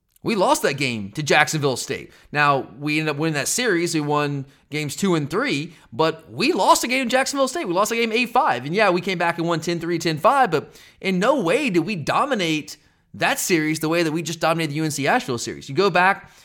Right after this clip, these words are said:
to twenty twenty-two, and that's the year that we did make it to the postseason. Now, we didn't host, but we made it to the Chapel Hill Regional. And yeah, we swept Albany to open that season, but we beat them four two, seven six, nine one. We outscored them by a combined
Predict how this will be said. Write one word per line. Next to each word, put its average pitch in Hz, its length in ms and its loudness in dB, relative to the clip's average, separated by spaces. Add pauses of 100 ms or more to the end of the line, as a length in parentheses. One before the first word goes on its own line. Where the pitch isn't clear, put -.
(220)
to 190 200 0 (160)
twenty 220 240 0
twenty-two, 277 640 0 (380)
and 127 80 -6
that's 165 160 -2
the 220 60 -4
year 240 100 -2
that 214 260 -6
we 214 120 -2
did 180 260 0
make 214 140 0
it 214 80 -4
to 233 180 0 (100)
the 170 100 0
postseason. 254 400 4
Now, 131 140 0
we 135 80 -4
didn't 147 200 -4
host, 233 440 2
but 160 120 0
we 151 80 -2
made 156 120 -2
it 156 60 -4
to 147 60 -10
the 147 60 -6
Chapel 165 320 -2
Hill 160 120 0
Regional. 196 440 -2 (440)
And 165 120 -6
yeah, 233 140 4
we 185 160 0
swept - 540 0
Albany 175 460 0
to 135 220 -6
open 165 340 2
that 139 180 0
season, 139 420 -2
but 151 180 2
we 156 60 -4
beat 160 140 0
them 165 80 0
four 170 240 -2
two, 175 180 -2
seven 175 260 0
six, 175 300 -4
nine 175 300 0
one. 302 320 -4 (260)
We 160 120 -2
outscored 180 500 0
them 233 260 0
by 147 380 2 (240)
a - 100 -2
combined 165 640 2